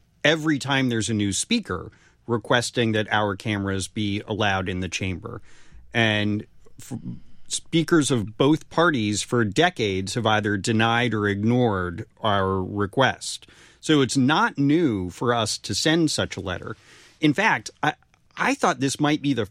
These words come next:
first time that we wouldn't send a letter because it just felt like kind of a waste of time. But given the comments by Congressman Roy, Congressman Gates, Congressman Pocan,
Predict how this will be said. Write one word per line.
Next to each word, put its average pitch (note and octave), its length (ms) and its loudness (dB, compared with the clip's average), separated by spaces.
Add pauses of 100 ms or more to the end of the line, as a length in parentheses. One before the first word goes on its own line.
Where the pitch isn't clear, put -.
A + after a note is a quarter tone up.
first D3+ 320 -2
time D3 340 0
that A#2+ 180 0
we A#2 160 -2
wouldn't C3+ 960 0
send G2+ 520 0
a A#2+ 60 2
letter G2 380 -2
because A#2 560 -2 (260)
it A#2 140 -2
just - 280 -6
felt E3+ 220 -2
like G#2+ 160 -2
kind A#2+ 180 -2
of A#2 80 0
a G#2+ 60 0
waste G2+ 400 -4
of - 80 -10
time. - 640 -6 (720)
But A2+ 400 4 (1160)
given D3+ 600 4 (100)
the G#2+ 300 0
comments G#2+ 560 0
by G2 380 2
Congressman F#2 500 -6
Roy, C#3+ 420 2
Congressman F#2 520 -4 (100)
Gates, D3 400 0
Congressman G2 540 -6
Pocan, D3 640 2